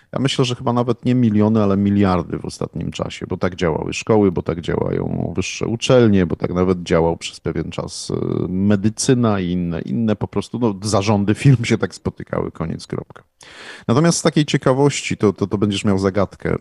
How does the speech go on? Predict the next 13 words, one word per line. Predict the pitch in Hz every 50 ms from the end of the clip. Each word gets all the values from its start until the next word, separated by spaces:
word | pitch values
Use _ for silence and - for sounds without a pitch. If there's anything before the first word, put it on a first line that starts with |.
| -
Mm, | - 92 90 90 92 92 92 92 92 90 90 98 98 98
do | 92 104 98
polskich | - - 147 147 143 - 160 143 -
sądów | - 131 135 143 139 135 135 135
w | 120
dwa | 113 117 107 113 113
tysiące | 107 - - - 113 110 - 113
dwudziestym | 101 101 95 101 98 - 110 98
pierwszym | - 95 - - - 90 90 85
roku | 90 - - 131
wpłynęło | - - 107 101 101 101 101 104
czternaście | - - - - 107 - - 104 107 120 - - - 107
przecinek | - - - - - 95 95 95 92 - -